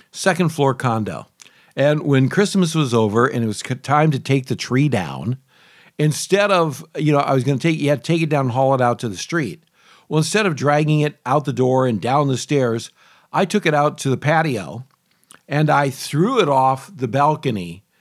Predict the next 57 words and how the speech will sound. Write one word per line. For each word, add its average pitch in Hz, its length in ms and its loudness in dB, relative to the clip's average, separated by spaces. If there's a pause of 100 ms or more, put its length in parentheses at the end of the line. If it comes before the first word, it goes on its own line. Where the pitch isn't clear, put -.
(380)
into 156 280 0
the 139 100 0
yard, 143 300 2
which 127 180 -2
was 131 140 -2
close 185 400 -2
to 170 80 0
the 135 140 0
street, 135 480 -2
and 127 120 0
then 127 300 0
drug 120 260 0
it 117 160 -4
to 107 120 -12
the 101 180 -6
street. 107 480 -8 (300)
And 139 80 0
it - 20 6
was 139 100 4
just, 131 220 -2 (180)
just 131 220 -4
fun. 123 160 2
I 120 80 2
just 120 160 -4
come 131 180 -2
running 131 280 0
and 123 100 -2
I 113 120 -8
threw 160 260 -2
it. 120 180 -4 (320)
And 156 380 2
I 147 120 0
figured 160 440 0
after 151 320 0
I 127 80 2
threw 160 180 0
it, 135 60 2
I 135 60 2
said, 135 260 -2
"Maybe 370 420 0
I 202 80 4
should 156 180 2
have 139 80 4
looked 135 180 0
to 120 60 -8
see 139 140 0
if 117 80 -2
anybody 120 320 2
was 101 160 -4
down 107 280 -2
there." - 180 -10 (360)
Uh, 160 160 4
but 196 200 0
luckily, 196 640 0
everything 151 440 2
was 117 140 0
fine. 62 320 -10